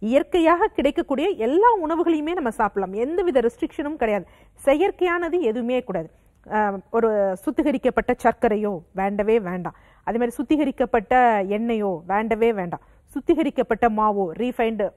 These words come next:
மாவும் வேண்டாம், ரீஃபைண்டு சுகரும் வேண்டாம், ரீஃபைண்டு ஆயிலும் வேண்டாம்.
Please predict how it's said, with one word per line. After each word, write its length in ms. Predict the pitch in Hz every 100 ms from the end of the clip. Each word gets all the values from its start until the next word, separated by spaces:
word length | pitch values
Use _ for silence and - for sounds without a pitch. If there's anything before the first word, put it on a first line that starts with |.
| - 190
மாவும் 380 | 208 226 254 330
வேண்டாம், 440 | 294 294 277 240 - _ _
ரீஃபைண்டு 440 | 190 233 233 226 202 -
சுகரும் 400 | 277 302 349 349
வேண்டாம், 400 | 247 220 226 202
ரீஃபைண்டு 480 | 208 226 - 208 190
ஆயிலும் 380 | 214 277 285 240
வேண்டாம். 320 | 180 165